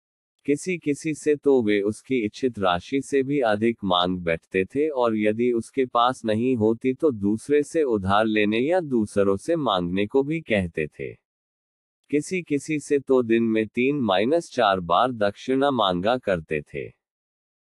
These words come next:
दक्षिणा में एकत्रित राशि में से बाबा अपने लिए बहुत थोड़ा खर्च किया करते थे, जैसे जिलम पीने की, तंबाकू और धूनी के लिए लकड़ियां मोल लेने के लिए आदि।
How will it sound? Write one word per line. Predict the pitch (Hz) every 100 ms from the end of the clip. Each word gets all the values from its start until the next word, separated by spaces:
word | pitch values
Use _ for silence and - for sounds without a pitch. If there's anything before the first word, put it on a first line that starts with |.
| _ 101
दक्षिणा | 117 139 - 151 156 165
में | 147 131 139
एकत्रित | 131 123 123 139 - 180 165 117
राशि | 107 104 - 120
में | 110 110
से | - 110
बाबा | 90 85 101 139 156
अपने | 123 - 101 90
लिए | 85 120 160
बहुत | 117 107 151 - -
थोड़ा | 113 110 120
खर्च | - 120 127 -
किया | 104 95 92
करते | 85 78 78 76
थे, | - 69 57 _ _ _ _ _ _ _ _ -
जैसे | 98 110 139 180 175
जिलम | 117 113 131 160
पीने | 143 135 139 143
की, | 151
तंबाकू | 143 104 95 90 92 - 131 135
और | 117 104
धूनी | 95 113 143 175
के | 170 127
लिए | 110 104
लकड़ियां | 104 82 82 104 123 160
मोल | 131 101 101
लेने | 107 90 78 73 73
के | 110
लिए | 113 110 123
आदि। | 95 78 69 65